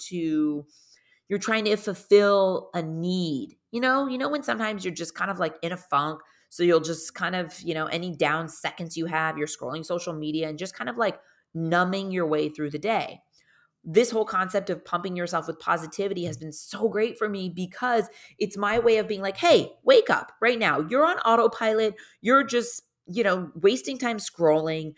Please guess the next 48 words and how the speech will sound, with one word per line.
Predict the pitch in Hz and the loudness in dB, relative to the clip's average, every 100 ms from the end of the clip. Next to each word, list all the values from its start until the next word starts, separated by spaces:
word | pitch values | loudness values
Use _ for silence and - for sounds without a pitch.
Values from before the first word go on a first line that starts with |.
| _ _ _ | _ _ _
You're | - 175 190 175 170 170 | -4 6 8 8 6 6
empty. | 165 160 143 175 | 2 0 0 0
You're | 175 165 160 | 2 2 0
po-, | - 214 - | -6 -6 -6
pouring | - 226 254 277 | 0 2 2 0
from | 269 233 | -4 -4
an | - | -6
empty | 160 156 170 | -8 -8 -12
cup. | 160 - 143 180 - | -12 -2 2 2 2
Little | 202 247 | 2 2
things | 262 240 226 190 | 2 -2 -4 -2
that | 185 190 | -2 0
wouldn't | 151 170 208 | 0 -2 -2
normally | 226 240 254 269 | 0 2 0 2
bother | 226 226 233 | 4 6 4
you | 226 226 | 2 0
are | |
bothering | 202 202 185 185 180 | 2 4 4 2 -2
you." | 175 175 170 - _ _ _ | -4 -4 -4 -8 _ _ _
N-, | 151 156 - _ - | -12 -12 -14 _ 0
like, | 170 147 - | 2 2 0
we | 147 175 | -6 -2
need | 208 | 2
to | 214 | 4
hit | 226 - | 4 0
pause. | - 147 139 139 139 _ _ | 0 4 4 2 -4 _ _
We | 156 185 214 | -6 -4 -2
need | 208 185 170 170 | -2 -2 -2 -4
to | - 165 160 151 | 0 2 2 0
figure | 165 160 156 | -2 0 0
out, | 139 131 120 - | 2 2 0 -8
what | 147 156 196 | -4 4 6
do | |
we | 202 202 | 6 0
need | 185 | -6
more | 160 151 147 | -2 0 2
of? | 147 143 - | 2 -2 -8
What | 147 180 | 0 2
do | 196 | 2
we | 196 | -2
le-, | 180 165 - 156 | -4 -6 -10 -10
need | 160 160 | -6 -6
less | 135 147 147 | -2 -2 -4
of? | 156 147 143 - - _ | -4 -4 -4 -10 -20 _
What | 180 | 4
are | 202 | 4
some | 233 208 170 | 2 -2 -6
quick | - 196 | -4 -4